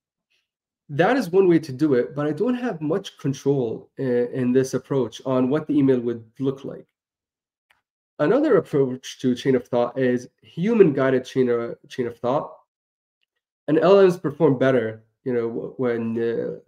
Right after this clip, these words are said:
when they're, they're broken into smaller tasks with human in the loop added. So in this case, it's the same email example, but what I'm doing is I'm saying, "This is an auto reply suggestion, suggestion system."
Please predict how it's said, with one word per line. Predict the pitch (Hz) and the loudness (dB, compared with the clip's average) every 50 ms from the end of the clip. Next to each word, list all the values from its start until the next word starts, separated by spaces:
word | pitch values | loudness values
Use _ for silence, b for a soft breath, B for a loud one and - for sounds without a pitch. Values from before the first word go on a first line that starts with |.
| _ _ _ - | _ _ _ -18
when | - 117 123 131 | -12 -6 -4 -2
they're, | 120 120 117 120 - | -2 -2 -4 -4 -4
they're | - 131 | -8 -4
broken | 120 135 131 131 139 | -2 -2 -2 0 0
into | 127 120 120 - 127 117 117 120 - | -2 -2 -2 -4 -4 -4 -4 -4 -6
smaller | - - 135 131 127 127 127 - | -4 -2 0 0 0 -2 -4 -6
tasks | - 185 185 180 170 - - - - | -4 -2 -2 -2 -2 -4 -8 -10 -4
with | 143 147 170 175 151 131 | 0 2 2 2 2 0
human | 120 147 165 151 147 - - | 0 2 2 4 4 2 2
in | 135 127 | 0 -2
the | 123 123 | -2 -2
loop | 117 123 135 131 131 - b b b b b b - | 0 0 0 0 0 -6 b b b b b b -4
added. | 127 127 120 117 120 120 127 - _ _ _ _ _ - - | -2 0 0 -2 -4 -8 -10 -12 _ _ _ _ _ -6 0
So | - | 2
in | 151 151 | 2 4
this | 170 170 170 | 2 2 2
case, | - 196 185 175 180 | 2 2 2 2 0
it's | - 143 - - | -4 -6 -6 -6
the | - 139 - 190 | -8 0 4 6
same | 185 196 151 | 6 6 4
email | 185 190 185 160 | 2 0 2 0
example, | 143 135 139 139 135 123 - 117 117 123 - - _ _ _ _ _ _ _ _ _ _ _ _ _ _ - | 0 0 0 -2 -2 -2 -2 -4 -6 -6 -8 -12 _ _ _ _ _ _ _ _ _ _ _ _ _ _ -2
but | 135 147 | 0 2
what | 143 143 | 4 4
I'm | 139 135 | 4 4
doing | 135 151 156 160 151 139 | 4 4 4 6 6 6
is | 139 131 127 120 117 | 6 4 2 0 -2
I'm | - 127 127 | -6 -6 -2
saying, | - 156 139 135 127 - _ _ _ _ _ _ - | 0 0 0 0 -2 -4 _ _ _ _ _ _ -2
"This | 151 165 165 | -2 -2 -2
is | - 190 | 2 2
an | 202 202 - | 2 2 4
auto | - 160 156 156 | 4 4 6 6
reply | 160 147 151 - 147 139 | 6 6 4 0 -2 -2
suggestion, | - - 127 123 127 135 135 139 - - 127 123 123 123 | -2 -4 -6 -4 -2 -4 -4 -4 -4 -4 -4 -4 -4 -6
suggestion | - 131 127 135 127 - - 123 | -6 -4 -4 -4 -4 -4 -6 -8
system." | 120 - - 175 175 - - 180 185 185 | -8 -6 -8 -8 -6 -6 -6 -6 -6 -8